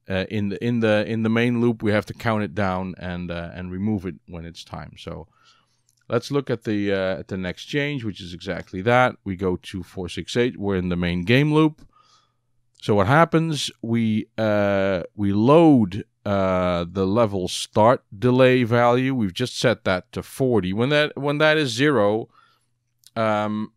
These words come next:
uh, we don't wait at all. But, um, so w-, when it's equal, said game is on. That's the label. So we jump to, to the game flow control, dead control, blah, blah, blah.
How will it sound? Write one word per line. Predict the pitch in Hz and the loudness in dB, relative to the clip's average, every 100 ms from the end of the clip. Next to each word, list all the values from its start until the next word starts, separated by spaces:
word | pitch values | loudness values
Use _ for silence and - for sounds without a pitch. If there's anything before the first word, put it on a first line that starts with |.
| - | -6
uh, | 107 104 101 | -4 -4 -4
we | 107 | -2
don't | 117 98 | -2 0
wait | 113 104 | 0 0
at | 101 | 0
all. | 87 82 85 | -4 -4 -6
But, | 95 101 - _ _ _ _ _ - | -4 -4 -6 _ _ _ _ _ -12
um, | 98 95 92 92 92 92 _ - | -8 -6 -8 -8 -10 -12 _ -12
so | - 110 107 | 0 2 2
w-, | 104 113 | 2 0
when | 123 131 | 2 2
it's | 120 - | 0 0
equal, | 147 131 120 117 | -2 0 -2 0
said | 120 95 | -2 4
game | 113 117 113 | 4 6 4
is | 101 | 4
on. | 104 95 87 | 4 2 0
That's | 85 - | -4 -6
the | - | -6
label. | 82 85 85 87 | -4 -2 -4 -6
So | 90 | -6
we | 87 | -4
jump | 85 98 95 | -2 -2 -4
to, | 101 90 - _ _ _ _ _ | -4 -4 -6 _ _ _ _ _
to | - 95 | -4 -4
the | |
game | 87 98 95 | 0 0 0
flow | - 95 | 0 -2
control, | 90 92 95 90 | -2 -4 -2 0
dead | 87 82 - | -2 -4 -6
control, | 85 85 82 82 | -10 -8 -8 -8
blah, | 85 85 | -8 -8
blah, | 85 | -10
blah. | 78 69 | -12 -16